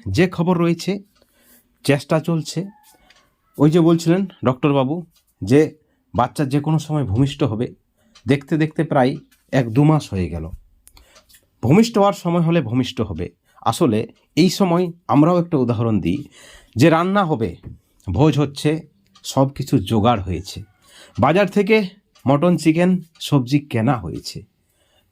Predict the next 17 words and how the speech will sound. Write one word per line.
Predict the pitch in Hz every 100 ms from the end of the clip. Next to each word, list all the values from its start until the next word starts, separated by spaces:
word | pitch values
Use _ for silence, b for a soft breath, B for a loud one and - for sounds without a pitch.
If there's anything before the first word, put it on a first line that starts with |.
| _ _ -
রান্নাটা | 95 107 117 120
কিন্তু | - 117 113
বাকি | 104 95 - 95
রয়েছে। | - - - - - _ B B B -
এবং | 123 151 147 156
এই | 220 277 233 - _ _ -
সবজি | - 180 151 165 220
কেনা | 160 175 131 170 - _ _ _ _ _
এবং | - 156 147
বাজার | 120 139 170 175
করা, | 160 156 175
মার্কেট | 139 131 147 165
করা, | - 131 110 147 - _ _ _ 135
এই | 170 170
বিষয়টাকে | 117 - 135 135 113 131 135 135 _ -
ঢাকঢোল | 85 117 117 101 175 185
পিটিয়ে | 160 - 104